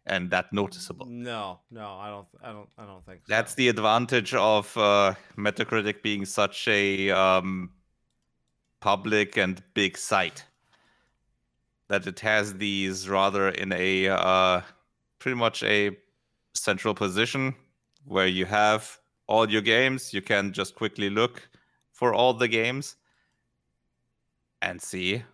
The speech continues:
Speaker 1: what the problem is, or if it's just something like, uh, "Yeah,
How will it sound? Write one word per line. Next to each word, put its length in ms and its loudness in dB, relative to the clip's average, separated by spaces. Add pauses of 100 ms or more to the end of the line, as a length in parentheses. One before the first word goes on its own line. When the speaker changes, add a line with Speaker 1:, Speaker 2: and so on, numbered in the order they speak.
(200)
Speaker 1:
what 220 -8 (120)
the 100 -8
problem 400 0
is, 300 -2
or 400 -2 (260)
if 220 -4
it's 200 -2
just 360 -2
something 460 -2
like, 400 0
uh, 400 4 (960)
"Yeah, 200 2